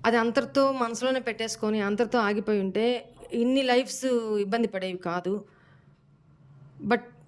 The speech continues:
అది దాటేస్తున్నారు కాబట్టి ఈ పర్సన్ ఎవరికీ న్యాయం చేయలేకపోతున్నారు. తన మనసు చంపుకొని మిమ్మల్ని దూరం పెట్టుకోలేకపోతున్నారు. తన బాధ్యతలను వదిలి మీ వైపుకి రాలేకపోతున్నారు. ఇలాంటి అసహాయ పరిస్థితిలో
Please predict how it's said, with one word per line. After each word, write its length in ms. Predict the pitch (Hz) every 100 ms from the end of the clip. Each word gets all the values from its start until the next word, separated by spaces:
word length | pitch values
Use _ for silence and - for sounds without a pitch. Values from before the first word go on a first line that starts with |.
| - - - - - - - - - - - - - - - -
అది 120 | 214
దాటేస్తున్నారు 720 | 180 202 214 254 247 214 202
కాబట్టి 640 | 196 190 180 - 240 240 - - - -
ఈ 40 |
పర్సన్ 380 | 202 208 208 233
ఎవరికీ 440 | 208 196 220 226 262
న్యాయం 320 | 226 185 196
చేయలేకపోతున్నారు. 920 | 190 185 180 180 175 175 175 190 196 - - - - - 202
తన 60 | 202
మనసు 420 | 190 208 220 214
చంపుకొని 520 | 196 196 202 202 208
మిమ్మల్ని 380 | 202 202 208 196
దూరం 240 | 196 208
పెట్టుకోలేకపోతున్నారు. 1040 | 196 180 190 180 180 175 175 175 170 180 - - - - - - - - - - - 220
తన 80 | 208
బాధ్యతలను 580 | 180 214 233 240 233
వదిలి 180 | 208 214
మీ 180 | 214 190
వైపుకి 320 | 190 190 190
రాలేకపోతున్నారు. 920 | 175 185 196 190 185 175 175 175 175 -
ఇలాంటి 380 | 208 233 254 240
అసహాయ 460 | 196 196 202 220
పరిస్థితిలో 800 | 220 190 185 196 196 202 208 196